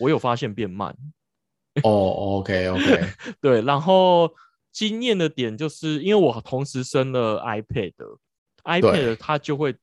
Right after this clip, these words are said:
Speaker 1: 多加两个 widget。
Speaker 2: 对。可是 iPad 是 iPad O S啊，它其实现在是分开了支线。
Speaker 1: 对，它就是会让你就是 demo 的两个，三，两三个 widget 在首页，然后我就觉得很丑，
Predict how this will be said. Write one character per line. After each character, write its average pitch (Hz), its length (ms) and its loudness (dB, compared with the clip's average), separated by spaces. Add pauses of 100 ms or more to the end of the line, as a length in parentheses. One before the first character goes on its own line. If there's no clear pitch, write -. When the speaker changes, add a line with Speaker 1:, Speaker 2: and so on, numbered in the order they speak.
(200)
Speaker 1:
多 139 240 2
加 131 260 -4
两 104 160 -8
个 95 80 -10
widget。 101 380 -6
Speaker 2:
对。 - 0 -
可 139 80 4
是 151 100 4
iPad 185 420 10
是 147 80 8
iPad 127 440 8
O 98 160 2
S 90 280 -2
啊， 110 200 -14 (140)
它 120 120 -2
其 107 200 -4
实 98 280 -4
现 107 240 4
在 101 160 0
是 101 140 -4
分 98 180 -6
开 95 160 -4
了 98 100 -4
支 - 220 -12
线。 - 240 -8 (360)
Speaker 1:
对， 113 360 -2 (300)
它 165 140 0
就 170 100 -10
是 175 220 2
会 143 480 0
让 139 320 -2
你 107 400 -12 (680)
就 127 200 -2
是 120 260 -8 (1120)
demo 147 420 2
的 117 140 0
两 104 220 -4
个， 101 280 -4
三， 135 340 -2
两 110 180 -2
三 127 160 -4
个 123 60 -4
widget 117 300 -4
在 113 280 -2
首 92 340 -8
页， 98 220 -4
然 104 120 -8
后 113 40 -4
我 101 120 -4
就 110 120 -8
觉 98 160 -8
得 101 100 -4
很 - 100 -12
丑， - 280 -12